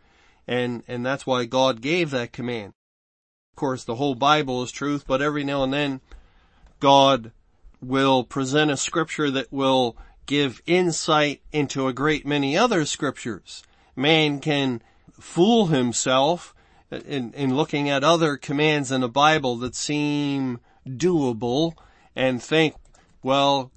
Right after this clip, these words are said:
God expects me to do it and thinks I can do it, and, and I'm going to do it." And, and so man deceives himself into thinking he can, uh, be obedient to the point of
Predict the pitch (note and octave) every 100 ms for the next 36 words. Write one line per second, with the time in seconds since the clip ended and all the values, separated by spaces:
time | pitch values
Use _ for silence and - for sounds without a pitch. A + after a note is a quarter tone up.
0 | - C#3 D3 D3+ D3+ C3+ C3 B2+ - -
1 | D#3+ D#3 - B2 C#3 D3+ D3 C#3 B2+ C#3
2 | D3 D3 - _ _ _ - C3 B2+ B2+
3 | A2+ - E3+ D#3 D#3+ C#3+ C#3 C3 C3+ C#3+
4 | C#3+ C#3 C3 A#2 - C3 B2+ B2 D3 D3
5 | C3+ B2 A#2+ A#2 G#2 A#2 A#2+ A2 A#2 -
6 | B2 B2+ C3 B2 A#2 A2+ - G3 F#3 -
7 | C3+ B2+ - C3 C3+ C3+ - _ _ _
8 | _ - A#2+ B2+ A#2+ D3+ D3+ D3+ D#3 D3+
9 | C#3+ - _ _ _ - E3 F#3 F#3+ G3
10 | - - E3+ E3 E3 E3 D#3 - _ _
11 | _ - B2+ C3 A#2+ A2+ B2+ C#3 B2 A2
12 | D3+ E3 E3+ E3 D#3 _ - - E3 C#3
13 | B2+ - D3 D3 C#3+ _ - C#3+ C#3+ C#3
14 | C3 -